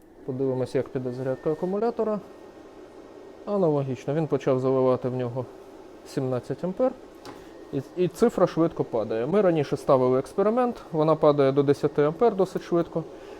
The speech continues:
Далі він цими десятьма амперами доводить акумулятор майже до повної зарядки, потім струм падає, тобто, в принципі, приблизно так, як це відбувається з-, і в автомобілі. Ми вирішили зняти ще дубль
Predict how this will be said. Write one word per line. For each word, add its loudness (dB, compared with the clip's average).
Далі 6
він 2
цими 2
десятьма 2
амперами 4
доводить 4
акумулятор 2
майже 2
до 0
повної 0
зарядки, 0
потім 0
струм -4
падає, 2
тобто, -6
в -10
принципі, -2
приблизно 2
так, -2
як -4
це -4
відбувається -2
з-, -4
і 4
в 2
автомобілі. -6
Ми 10
вирішили 10
зняти 2
ще 0
дубль 6